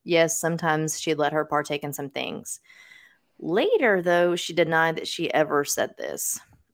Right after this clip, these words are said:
Um, so this is all kind of interesting. Uh, we later have some pictures that have come forward. At the time, if you remember, MySpace was still a thing. So on MySpace, there were some pictures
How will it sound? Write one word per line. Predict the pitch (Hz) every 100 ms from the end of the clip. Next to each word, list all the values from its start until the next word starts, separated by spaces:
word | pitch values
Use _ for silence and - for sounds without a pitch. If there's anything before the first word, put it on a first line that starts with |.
| -
Um, | 156 151 151 - _
so | 220
this | 226
is | 214
all | 170
kind | 170 160
of |
interesting. | 151 160 156 160 143 151 - - - - - _ -
Uh, | 175 156 147 143 - - - -
we | - 185 196 196 -
later | - 196 254 277 269
have | 214 202
some | - 180
pictures | 175 185 185 180 175 170
that | 147
have | 160 160
come | - 170
forward. | 156 160 156 151 151 -
At | 156
the | 156
time, | 156 160 160 165
if | 151
you | 156
remember, | 156 165 151
MySpace | 147 160 175 156 147 -
was | 143
still | - 139 135
a |
thing. | - 135 143
So | 151 165 151 147
on | 139 151
MySpace, | 156 165 165 - 160 160 156
there | - 143
were |
some | 139 147 147
pictures | 160 - 156 147 151 -